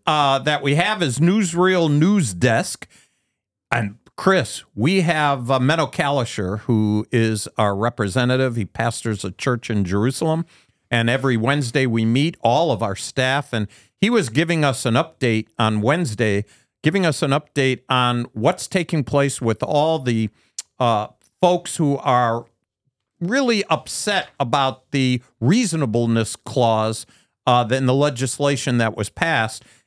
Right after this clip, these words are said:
And that reasonableness clause is going to, there are fifteen justices. All fifteen are gonna hear the petitions against that clause.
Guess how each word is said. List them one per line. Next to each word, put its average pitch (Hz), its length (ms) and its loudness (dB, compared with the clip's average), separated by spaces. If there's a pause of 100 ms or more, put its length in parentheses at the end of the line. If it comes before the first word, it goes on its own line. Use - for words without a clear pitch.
(180)
And 139 520 -2 (200)
that 160 460 -2 (240)
reasonableness 135 1080 0 (180)
clause 123 560 0 (520)
is 113 180 2
going 190 300 0
to, 147 280 0
there 165 120 2
are 175 100 -6 (120)
fifteen 220 540 -2
justices. 139 640 -2
All 170 260 2
fifteen 185 560 -2
are 131 100 0
gonna 127 240 0
hear 175 240 0
the 151 100 -4
petitions 123 720 -2 (320)
against 156 440 0
that 139 220 -2
clause. 135 540 2